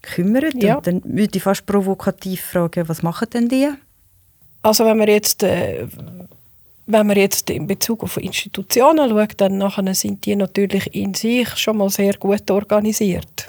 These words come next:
Speaker 2: und, äh, haben das, haben ein breites Angebot auch,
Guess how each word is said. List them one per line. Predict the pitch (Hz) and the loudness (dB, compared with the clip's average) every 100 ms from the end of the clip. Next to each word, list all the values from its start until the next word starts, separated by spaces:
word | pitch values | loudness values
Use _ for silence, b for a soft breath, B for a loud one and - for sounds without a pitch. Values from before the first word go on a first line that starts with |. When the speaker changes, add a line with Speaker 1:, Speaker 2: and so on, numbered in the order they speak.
| - | -8
Speaker 2:
und, | 185 180 180 180 | -2 0 0 -2
äh, | 170 170 170 180 131 123 | 0 0 0 -4 -6 -6
haben | 180 170 | -4 -4
das, | 170 170 | -4 -6
haben | - 139 143 170 175 | -6 -8 -6 -6 -6
ein | 170 | -6
breites | 175 175 180 202 - - - - 196 | 0 2 2 0 0 0 0 -6 -6
Angebot | 190 180 - 269 233 233 - - | 2 2 2 2 2 2 -4 -2
auch, | 185 196 254 | 2 2 0